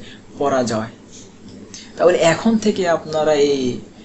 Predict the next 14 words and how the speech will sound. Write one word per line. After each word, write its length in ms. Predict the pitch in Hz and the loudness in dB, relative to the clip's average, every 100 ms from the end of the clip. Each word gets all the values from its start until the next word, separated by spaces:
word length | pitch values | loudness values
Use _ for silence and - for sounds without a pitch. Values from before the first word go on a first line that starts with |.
| - | -2
এগুলা 360 | 147 143 143 135 | 2 4 2 0
বাদ 360 | 127 120 117 107 | 2 0 0 -2
দেন। 320 | 104 - - | -4 -6 -2
যারা 180 | 127 131 | 0 0
এতদিন 380 | 127 123 123 | -2 -4 -4
ধরে 280 | 120 120 123 | -2 -2 -2
যেসব 320 | 113 120 120 113 | -4 -4 -4 -4
জিনিস 420 | 120 120 - - | -4 -4 -4 -4
শিখে 360 | - 131 147 | -4 -2 2
আসছেন, 460 | 123 123 - 226 208 - - - - | 2 2 -4 -6 -6 -8 -16 -14 -8
যে 100 | 117 - | -6 -2
কখন 320 | 127 - 139 - | -2 -2 -8 -4
I 180 | 120 131 | 0 0
was, 600 | 127 135 120 113 107 107 | 0 0 0 2 0 -2